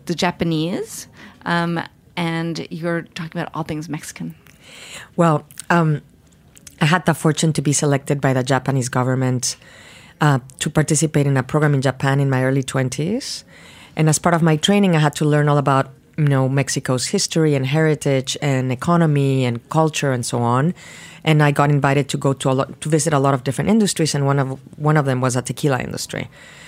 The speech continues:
Speaker 2: So I spent three days in Tequila Jalisco, really learning about the process and, you know, uh,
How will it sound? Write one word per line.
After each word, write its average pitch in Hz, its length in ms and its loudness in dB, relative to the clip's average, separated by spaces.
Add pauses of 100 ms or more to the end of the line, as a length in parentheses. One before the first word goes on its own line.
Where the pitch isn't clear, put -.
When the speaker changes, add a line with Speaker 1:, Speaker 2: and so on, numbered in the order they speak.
(140)
Speaker 2:
So - 120 -2
I 156 40 4
spent 170 260 0
three 180 140 2
days 165 240 2
in 160 80 2
Tequila 147 340 0
Jalisco, 131 640 -2 (1040)
really 151 240 4
learning 143 320 4
about 123 400 0 (360)
the 139 100 0
process 151 680 0
and, 127 380 -4 (340)
you 147 140 0
know, 127 420 2
uh, 131 220 2